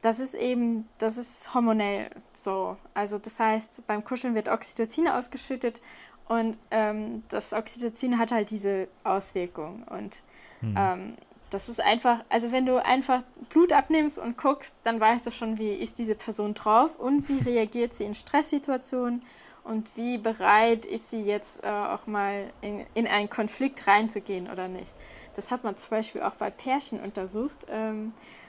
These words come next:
Speaker 1: ähm, den hat man dann, den einen hat man Oxytocin so als Nasenspray gegeben und den anderen nicht. Und dann hat man gesagt, so, und jetzt, äh, streitet mal. Also, oder, ja, nehmt jetzt mal ein Thema, wo ihr euch normalerweise drüber streitet.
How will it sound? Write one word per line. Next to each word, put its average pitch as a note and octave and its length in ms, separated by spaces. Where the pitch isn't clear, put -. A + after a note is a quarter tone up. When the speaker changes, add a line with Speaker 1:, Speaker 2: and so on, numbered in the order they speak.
Speaker 1:
ähm, G#3 260
den A3 180
hat A#3 140
man A3 140
dann, G#3+ 240
den A3+ 140
einen B3 200
hat B3+ 140
man A#3 140
Oxytocin A#3 720
so A3+ 100
als - 240
Nasenspray D4 680
gegeben B3 320
und A3 140
den G#3+ 100
anderen A3 280
nicht. D#4+ 180
Und B3 220
dann B3+ 180
hat C4+ 140
man B3 120
gesagt, A#3+ 280
so, B3 80
und A#3 160
jetzt, A#3+ 240
äh, A3+ 140
streitet - 500
mal. - 300
Also, G#3 240
oder, G3+ 420
ja, G#3 260
nehmt B3 240
jetzt C4 200
mal G#3+ 160
ein G#3+ 100
Thema, A3+ 720
wo A3+ 260
ihr G#3+ 200
euch G3+ 200
normalerweise G#3+ 480
drüber G#3+ 300
streitet. A#3 440